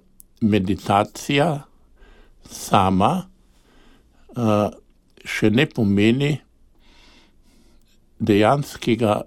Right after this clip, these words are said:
čistega spoznanja duhovnosti. In sicer zakaj ne? Zato, ker je preveč povezana z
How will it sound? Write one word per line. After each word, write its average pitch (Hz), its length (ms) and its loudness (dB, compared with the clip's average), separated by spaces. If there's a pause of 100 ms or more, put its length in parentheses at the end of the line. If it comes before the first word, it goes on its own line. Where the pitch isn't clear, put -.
(180)
čistega - 680 -2
spoznanja 95 840 0
duhovnosti. 82 920 -6 (540)
In 110 80 2
sicer 110 340 2
zakaj 113 400 2
ne? 87 320 -2 (1080)
Zato, 110 400 0
ker 127 320 0
je 117 300 2
preveč 110 500 -2
povezana 107 920 0
z 92 480 -2